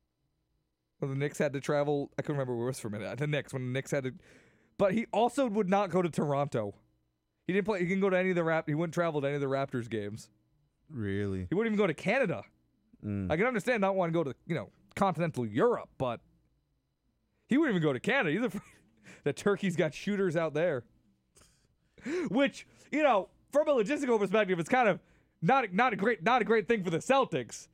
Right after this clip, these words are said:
Speaker 1: The Celtics are, you know, playing the Raptors in a playoff series.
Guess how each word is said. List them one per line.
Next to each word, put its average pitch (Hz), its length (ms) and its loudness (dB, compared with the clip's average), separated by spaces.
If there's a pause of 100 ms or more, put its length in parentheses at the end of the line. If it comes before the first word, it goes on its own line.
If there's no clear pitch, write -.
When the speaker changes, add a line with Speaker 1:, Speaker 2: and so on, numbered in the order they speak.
(240)
Speaker 1:
The 170 80 -2
Celtics 202 300 0
are, 196 40 2
you 180 60 2
know, 139 100 -2
playing 220 320 -2
the 196 80 0
Raptors 196 380 0
in 151 60 -4
a 127 40 -6
playoff 220 540 2
series. 127 600 -4